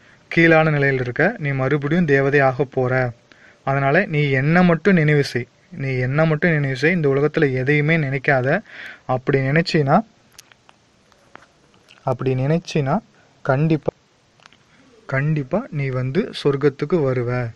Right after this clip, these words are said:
சொர்க்கத்துக்கு நான் உன்னை அதிபதியாக்குறேன் அப்படிங்கிறார். அப்படி இல்ல, நான் அப்படி இன்னும் நினைக்க தேவையில்ல அப்படின்னா கடைசியில நம்ம கஷ்டப்படுவோம். கடைசியில உலக அழிவு நடந்ததுக்கப்புறம் எல்லாருமே கஷ்டப்பட தான் போறோம். அதனால அப்பா வந்து இப்பவே நமக்கு வந்து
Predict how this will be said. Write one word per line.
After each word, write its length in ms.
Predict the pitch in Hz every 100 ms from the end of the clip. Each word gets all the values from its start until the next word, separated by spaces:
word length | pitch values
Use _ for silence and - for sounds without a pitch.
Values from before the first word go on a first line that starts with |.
| _ - - -
சொர்க்கத்துக்கு 480 | 147 147 156 135 156
நான் 140 | 160
உன்னை 180 | 135 139
அதிபதியாக்குறேன் 920 | 147 127 139 147 147 131 - 123 123 117 _ _ _ _ _ _ -
அப்படிங்கிறார். 560 | 127 135 139 127 120 113 _
அப்படி 400 | 131 127 131 127
இல்ல, 640 | 123 165 214 190 165 170 - -
நான் 220 | 143 135
அப்படி 180 | 127 139
இன்னும் 300 | 135 160 180
நினைக்க 280 | 151 160
தேவையில்ல 520 | 151 151 135 131 135 127 123
அப்படின்னா 440 | 123 135 127 139 226 _ _ _ _ _ _
கடைசியில 480 | - 143 147 151 170 -
நம்ம 200 | 151 139
கஷ்டப்படுவோம். 640 | 131 127 160 139 131 120 - _ -
கடைசியில 340 | 143 135 - 160
உலக 320 | 151 147 151
அழிவு 180 | 139 135
நடந்ததுக்கப்புறம் 640 | 135 131 127 123 127 175 -
எல்லாருமே 500 | 139 131 143 131 156
கஷ்டப்பட 480 | 180 127 - 135 131
தான் 160 | 135 147
போறோம். 240 | 127 120 135 _
அதனால 520 | 139 131 143 139 180 254 _ _ -
அப்பா 260 | 123 156
வந்து 360 | 147 143 175 127
இப்பவே 520 | 131 - 185 170 196
நமக்கு 300 | 196 160 143
வந்து 160 | 147